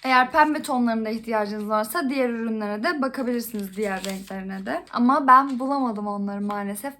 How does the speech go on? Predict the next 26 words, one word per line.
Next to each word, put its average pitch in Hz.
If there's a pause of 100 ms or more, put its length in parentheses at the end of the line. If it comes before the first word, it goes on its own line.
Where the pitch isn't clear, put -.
Bu 254
tek 233
kalmıştı. 202 (300)
Demek 247
ki 311
onların 302
rengi 302
çok -
başarılıydı. 226
Ben 247
onları 247
aktüelde 226
gördüm. 202
Sadece 247
bu 262
kalmış. 233
Bundan 240
da 233
iki -
tane 208
kalmıştı. 196
Birini 226
kaptım. 214 (160)
E, 190
bir 311
de, 302